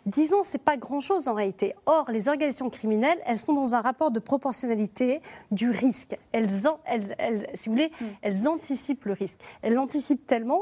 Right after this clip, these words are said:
Speaker 1: que quand on a contraventionnalisé, par exemple, euh,
Speaker 2: La consommation.
Speaker 1: la consommation, vous aviez des, des organisations criminelles qui disaient, « C'est pas grave, on vous, on, on vous payera l'amende. » Ils avaient déjà, sous la forme de publicité,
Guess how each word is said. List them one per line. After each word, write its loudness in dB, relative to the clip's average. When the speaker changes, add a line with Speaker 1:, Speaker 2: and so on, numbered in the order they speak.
Speaker 1:
que 0
quand -2
on 2
a 2
contraventionnalisé, 0
par -4
exemple, -4
euh, -2
Speaker 2:
La -4
consommation. -6
Speaker 1:
la 0
consommation, -2
vous 4
aviez 2
des, 2
des 0
organisations 0
criminelles 0
qui 0
disaient, « 2
C'est -2
pas 2
grave, 0
on 0
vous, 2
on, 2
on 0
vous 2
payera 0
l'amende. » 2
Ils 2
avaient 2
déjà, 2
sous -10
la -2
forme -4
de 0
publicité, 0